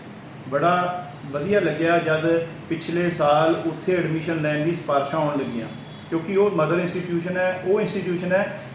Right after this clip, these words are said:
ਜਿਹਨੇ ਕਈ ਆਈ ਏ ਐਸ, ਕਈ ਆਈ ਪੀ ਐਸ, ਕਈ ਜੱਜਿਸ, ਕਈ ਵੱਡੇ ਪੋਲੀਟੀਸ਼ੀਅਨ ਉੱਥੋਂ ਪੜ੍ਹ ਕੇ ਗਏ ਨੇ।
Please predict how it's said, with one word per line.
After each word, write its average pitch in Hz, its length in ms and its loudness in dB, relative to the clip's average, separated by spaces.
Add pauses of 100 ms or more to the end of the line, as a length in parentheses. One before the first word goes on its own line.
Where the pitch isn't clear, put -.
ਜਿਹਨੇ 208 280 -2
ਕਈ 185 300 -2
ਆਈ 147 280 2
ਏ 170 60 4
ਐਸ, 170 160 -2 (220)
ਕਈ 165 200 0
ਆਈ 139 120 2
ਪੀ 156 260 -2
ਐਸ, 165 120 -2 (120)
ਕਈ 165 220 0
ਜੱਜਿਸ, 156 360 0 (600)
ਕਈ 185 180 2
ਵੱਡੇ 160 320 2
ਪੋਲੀਟੀਸ਼ੀਅਨ 160 720 0 (360)
ਉੱਥੋਂ 202 300 0
ਪੜ੍ਹ 196 160 4
ਕੇ 202 140 0
ਗਏ 131 240 -2
ਨੇ। 107 120 -10